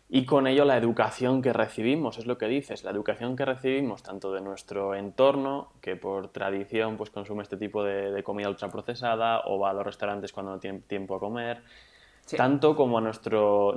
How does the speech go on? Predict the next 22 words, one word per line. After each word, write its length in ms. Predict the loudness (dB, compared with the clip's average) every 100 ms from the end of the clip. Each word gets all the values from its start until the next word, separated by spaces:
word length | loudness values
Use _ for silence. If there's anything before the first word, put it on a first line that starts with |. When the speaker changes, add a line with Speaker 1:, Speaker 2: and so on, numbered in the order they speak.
| 0
Speaker 1:
la 140 | 2 2
educación 400 | 2 0 -2 0
que 60 |
recibimos 560 | 0 2 2 2 0 0
de 200 | 0 0
entornos 340 | 0 -2 -2
más 140 | -2 0
lejanos, 460 | -2 0 -2 0
como 200 | -2 -2
puede 220 | 0 0 0
ser 180 | -2
lo 80 | -2
que 80 | -2
dices, 380 | -2 -4 -10 -2
la 300 | 0 0 -2
publicidad, 800 | 0 0 -2 0 2 2 0 -4 -10 _
eh, 480 | -16 -14 -12 -14 -14
etcétera, 180 | -12 -4 -2 0
Speaker 2:
Sí, 40 |
al 140 | 0 -2
Speaker 1:
etcétera. 40 |
Speaker 2:
final, 520 | -4 -2 -2 -4 -6